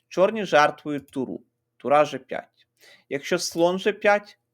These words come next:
пад, нічия. Тому має бити король. Король Ж п'ять, але тоді король Ж сім. В чорного короля з'являються ходи.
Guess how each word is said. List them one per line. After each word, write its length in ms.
пад, 520
нічия. 580
Тому 240
має 340
бити 300
король. 420
Король 340
Ж 180
п'ять, 500
але 240
тоді 260
король 480
Ж 140
сім. 400
В 60
чорного 360
короля 480
з'являються 640
ходи. 540